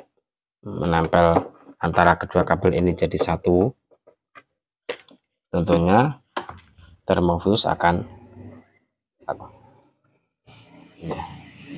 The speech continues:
Ya, ini kan terkelupas juga teman-teman. Ini terkelupas. Ya, ini kita potong saja. Ini saya buktikan ya teman-teman.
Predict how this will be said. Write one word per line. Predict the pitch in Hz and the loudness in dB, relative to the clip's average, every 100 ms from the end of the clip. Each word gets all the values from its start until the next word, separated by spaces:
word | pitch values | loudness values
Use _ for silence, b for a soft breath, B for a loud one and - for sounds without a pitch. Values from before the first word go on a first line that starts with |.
| - - - - - - - | -18 -8 -6 -6 -8 -20 -8
Ya, | 90 85 82 | -2 0 0
ini | 95 101 | 0 2
kan | 123 127 | 2 2
terkelupas | 107 98 101 101 - | 0 0 -2 -2 -4
juga | - 90 | -2 -2
teman-teman. | - 82 - - - _ _ _ _ _ _ _ _ _ _ _ _ | -2 -6 -8 -10 -12 _ _ _ _ _ _ _ _ _ _ _ _
Ini | 92 87 | -2 0
terkelupas. | 87 85 82 78 82 87 - - - _ _ _ _ _ _ _ | -2 2 0 2 2 2 0 -8 -12 _ _ _ _ _ _ _
Ya, | 71 76 - | -4 -4 -4
ini | 87 90 | -4 -4
kita | - - - | -2 -2 0
potong | 85 - 85 | -2 -2 -2
saja. | 82 80 - 85 - _ - - _ _ _ - - | -4 -2 -2 -2 -4 _ -12 -12 _ _ _ -10 -4
Ini | 87 | -2
saya | 85 85 | 2 0
buktikan | 85 92 - 90 - 90 98 | 0 -2 0 0 2 2 4
ya | 85 82 | 2 0
teman-teman. | 82 80 80 80 95 | -4 -4 -2 -4 -6